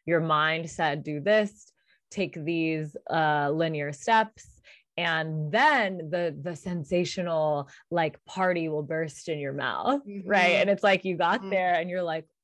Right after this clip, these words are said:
Speaker 1: "Where's the party?" You're like, "Where's
Speaker 2: Yeah.
Speaker 1: the confetti?" You're like, "Where's the, like, trombones?" You
Speaker 2: Yeah.
Speaker 1: know? And I feel like so many people can relate. And that's why your Instagram, I think,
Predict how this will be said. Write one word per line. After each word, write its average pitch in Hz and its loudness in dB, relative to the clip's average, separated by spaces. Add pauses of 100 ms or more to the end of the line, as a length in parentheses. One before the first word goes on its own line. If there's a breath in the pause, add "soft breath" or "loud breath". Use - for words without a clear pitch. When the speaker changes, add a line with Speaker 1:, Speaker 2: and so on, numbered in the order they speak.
Speaker 1:
"Where's 180 -8
the 185 -14
party?" - -2
You're 160 -2
like, 165 -2
"Where's 175 2
Speaker 2:
Yeah. 175 -6
Speaker 1:
the 196 -4
confetti?" 175 -2 (100)
You're 151 0
like, 147 -2
"Where's 170 -2
the, 160 0 (360 soft breath)
like, 160 -6 (120)
trombones?" 170 0 (220)
You 190 0
Speaker 2:
Yeah. 233 8
Speaker 1:
know? 180 4
And 220 4
I 226 2
feel 262 -2
like 247 -2
so 208 -2
many 214 -4
people 202 -8
can 180 -8
relate. 160 0
And 156 -2
that's 202 2
why 254 2
your 185 -2
Instagram, 175 -6
I 160 -2
think, 165 -4